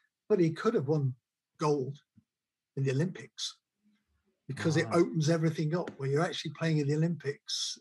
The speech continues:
Speaker 1: it's just a different vibe altogether. And, you know, we've just seen the, the, um, watching the Americans have just gone out to Canada.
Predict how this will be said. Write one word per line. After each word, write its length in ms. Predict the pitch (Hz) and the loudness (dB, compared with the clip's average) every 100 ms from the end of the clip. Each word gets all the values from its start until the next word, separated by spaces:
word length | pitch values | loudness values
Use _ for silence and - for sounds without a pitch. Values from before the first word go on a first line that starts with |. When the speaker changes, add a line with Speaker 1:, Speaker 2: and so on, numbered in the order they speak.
| - | -10
Speaker 1:
it's 280 | 143 139 - | -8 -6 -6
just 360 | 170 156 - | -2 0 0
a 60 | 147 | -4
different 580 | 135 170 156 156 156 147 | -2 -2 -2 -4 -4 -4
vibe 520 | 127 160 156 139 123 113 - | 0 2 2 0 -2 -8 -2
altogether. 800 | 151 143 - 135 151 131 131 131 | 0 0 -4 -4 -4 -2 -4 -4
And, 160 | 127 131 _ _ _ _ - | -4 -8 _ _ _ _ -2
you 80 | 156 | 2
know, 60 | |
we've 140 | 147 160 | 2 2
just 220 | 165 - | 2 2
seen 200 | 165 156 | 4 2
the, 180 | 156 156 _ _ 156 | 2 -2 _ _ -2
the, 200 | 151 151 | 0 0
um, 320 | 147 151 156 - - | -2 -6 -8 -10 -6
watching 300 | 151 160 - | -4 -2 0
the 80 | 156 | 0
Americans 460 | 156 170 156 135 127 | 2 2 0 -2 -4
have 120 | 131 | -4
just 220 | 147 - | -4 -2
gone 160 | 143 147 | 0 0
out 240 | 156 127 - _ _ - | 0 -2 -12 _ _ -6
to 80 | 143 | -4
Canada. 480 | - 165 156 123 | 0 0 0 -2